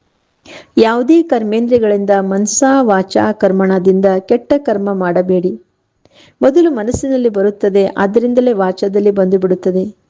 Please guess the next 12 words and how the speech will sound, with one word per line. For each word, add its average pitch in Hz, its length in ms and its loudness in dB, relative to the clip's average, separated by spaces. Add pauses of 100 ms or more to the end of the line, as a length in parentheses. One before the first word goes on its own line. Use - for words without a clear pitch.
(400)
ಇದು 247 200 4
ಪುಣ್ಯದ 285 460 0
ಕೆಲಸವಾಗಿದೆ, 202 760 0
ಇದನ್ನು 196 320 2
ಮಾಡಬೇಕೆಂದು 202 760 0
ಈಗ 196 300 0
ನಿಮಗೆ 190 460 2 (120)
ಸರಿ 247 300 4
ತಪ್ಪನ್ನು 202 540 -2
ಅರಿತುಕೊಳ್ಳುವ 196 720 2
ಬುದ್ಧಿಯೂ 196 460 -2
ಬೇಕು. 185 420 0